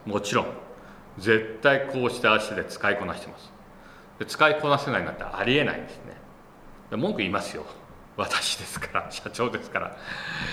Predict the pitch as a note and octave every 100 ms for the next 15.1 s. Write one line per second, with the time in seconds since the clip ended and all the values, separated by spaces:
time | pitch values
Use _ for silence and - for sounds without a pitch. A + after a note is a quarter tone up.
0 | - - D#3+ B3 A2+ A2 D3 D3+ B2 D3
1 | D3+ D3+ D#3 E3+ F2+ F2 F2 G2 A#2+ A#2
2 | - G#2 F2 F2 F2 E2+ E2 E2 F2+ G#2
3 | C3+ A#2+ G#2+ C3+ G#2+ F2+ F2+ - G2+ -
4 | F2 F2 D#2+ D#2+ D#2+ E2 E2+ C3 D#3 F3+
5 | - - F2 - - E2+ D#2 G2+ E2+ -
6 | E2 - - - - - G#2 E2+ F#2 F2
7 | D#2+ D#2+ E2+ F2 E2+ - F2 - - -
8 | F#2+ - - F2+ E2 - - - - -
9 | G2 F#2+ E2+ E2+ E2+ E2 E2+ G2 B2+ A2+
10 | A2 G#2+ G2+ F#2+ G2 F2 - F2+ E2 D2+
11 | - E2 D2+ - E2+ D#2+ - - - -
12 | F2 F2+ F2 - G#2+ F2 E2 F2+ F#2+ F#2
13 | D#3 F#2 F2 E2+ E2 E2+ E2 E2 D3 F#3
14 | G2 F#2+ F#2 D#2+ D#2 D#2+ E2+ D#2 A2 G#2+